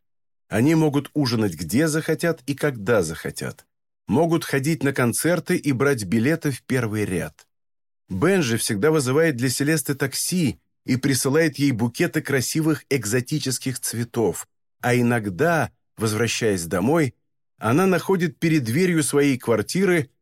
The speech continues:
коробочку макарунов от Пьера Эрме. До встречи с Бенджи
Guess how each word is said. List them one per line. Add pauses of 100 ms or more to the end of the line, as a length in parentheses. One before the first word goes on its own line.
(140)
коробочку
макарунов
от
Пьера
Эрме. (560)
До
встречи
с
Бенджи